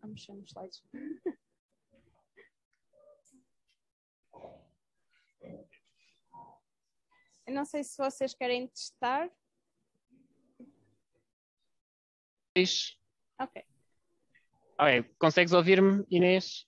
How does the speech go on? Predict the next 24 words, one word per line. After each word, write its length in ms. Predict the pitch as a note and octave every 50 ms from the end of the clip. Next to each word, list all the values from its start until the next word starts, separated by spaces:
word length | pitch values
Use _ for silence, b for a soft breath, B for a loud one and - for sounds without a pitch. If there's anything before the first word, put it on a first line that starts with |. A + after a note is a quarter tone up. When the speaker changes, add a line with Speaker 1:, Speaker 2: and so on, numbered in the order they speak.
| _ -
Speaker 2:
Ok, 180 | C3+ C3+ B2 G#2
então 220 | G#2+ A#2 - D#3+
isso 100 | D#3 -
quer 100 | - E3
dizer 180 | D#3+ D#3 D#3+ D#3
que 80 | - _ _
todos 140 | - E3 D3+
conseguem 340 | - D#3+ - D#3+ D3+ D3 D3
ouvir-me. 340 | C#3+ C3+ C3+ A#2+ A#2+ A#2 - _ _ b b b b b b b
Então, 360 | - E3 D#3+ G3+ G#3+ G#3+ G#3 F#3+
nós 260 | F#3 F3+ F3+ G3 -
estamos 300 | - - G#3 G#3 F#3 F#3+
aqui 240 | F#3+ - G3 G3 F#3+
no, 640 | F#3+ F3 E3+ E3+ E3 E3 D#3+ E3 E3 D#3 D#3+ D#3 - - _ _ _ _ _ _ _ _ _ _ _ _ _ _ - - _ _ _ _ _ -
ah, 600 | D3 C#3+ C#3+ C#3+ C#3+ C#3+ C#3+ C#3 C3+ C3+ C3 C3 - -
no 140 | D3+ D3+
hall 520 | D#3 - D#3+ D#3+ E3 F3 F#3 F#3 F#3 F#3+ F#3
de 100 | - -
superfície, 840 | - E3 D3 - - - - F3 F3+ - - G#3+ G#3+ A3 A3+ - _ _ _ _ _ _ -
onde 220 | - D#3 E3 D#3 E3+
o 60 | D#3+
detector 500 | - - F3+ F3+ - - F3 F3 F3+ F3
foi 220 | - - F3+ F3
montado. 600 | E3 F#3 E3 D#3+ - D#3 D3 D#3 E3 F#3 G#3+ G#3